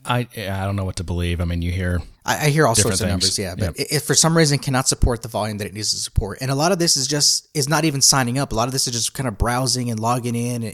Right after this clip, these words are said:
Speaker 2: and getting access to the system. I mean, it's just, it's very embarrassing from, from
Speaker 1: Well,
Speaker 2: a technology perspective. And
Speaker 1: I just don't know that. I mean, are we so big that it doesn't make sense for a government to try to run that? I mean,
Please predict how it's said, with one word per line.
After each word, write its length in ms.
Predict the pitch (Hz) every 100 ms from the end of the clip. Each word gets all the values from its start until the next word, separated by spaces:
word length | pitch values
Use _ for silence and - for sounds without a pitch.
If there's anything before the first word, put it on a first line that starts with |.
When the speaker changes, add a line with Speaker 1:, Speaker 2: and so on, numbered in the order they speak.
| 117
Speaker 2:
and 420 | 110 107 107 107 _ _ _ _ -
getting 240 | 123 117
access 340 | 117 131 -
to 60 | -
the 80 | 101
system. 420 | - 104 - 95
I 60 | 113
mean, 140 | 120
it's 160 | - -
just, 320 | 175 - - _ _ _ _ _ -
it's 160 | 123 127
very 260 | 139 143
embarrassing 520 | 120 104 90 90 -
from, 200 | 98 104
from 140 | - 175
Speaker 1:
Well, 80 | 185
Speaker 2:
a 20 |
technology 420 | 110 123 104 98
perspective. 680 | - 101 - 92 - 87 - - 110
And 320 | 107 98 90 _ _ _ - _ _
Speaker 1:
I 80 | -
just 240 | 254 247 -
don't 200 | 180 170
know 200 | 165 180
that. 200 | 127 - -
I 60 |
mean, 100 | 147
are 100 | 156
we 140 | 165 196
so 380 | - - 151 160
big 340 | 120 131 139
that 100 | 120
it 120 | 107
doesn't 320 | 120 127 131
make 240 | 120 120 -
sense 420 | - 117 135 -
for 240 | - 120 110
a 120 | -
government 420 | 90 113 110 123 120
to 60 |
try 160 | - 120
to 40 |
run 300 | 98 90 98 123
that? 260 | 127 135 -
I 20 |
mean, 200 | 127 120